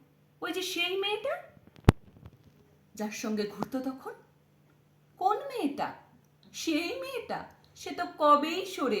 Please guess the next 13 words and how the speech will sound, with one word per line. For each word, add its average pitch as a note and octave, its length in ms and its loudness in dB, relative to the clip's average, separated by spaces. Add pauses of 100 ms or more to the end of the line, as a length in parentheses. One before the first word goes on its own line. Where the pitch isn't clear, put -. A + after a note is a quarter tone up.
এসেছে। - 360 -10 (1400)
বেশ D4 220 2 (120)
হয়েছে, - 300 -10 (480)
উচিত C#4+ 320 4 (120)
শাস্তি। - 400 -6 (600)
অত A3+ 320 0 (180)
কাণ্ড C4+ 260 8 (200)
সামলাবে C#4+ 580 8 (100)
কে? C#3+ 120 -8 (1160)
মেয়েটা E4 340 4
যে F#4 60 0 (100)
গন্ডগোলের, F4+ 640 4 (380)
প্রথম D4 300 2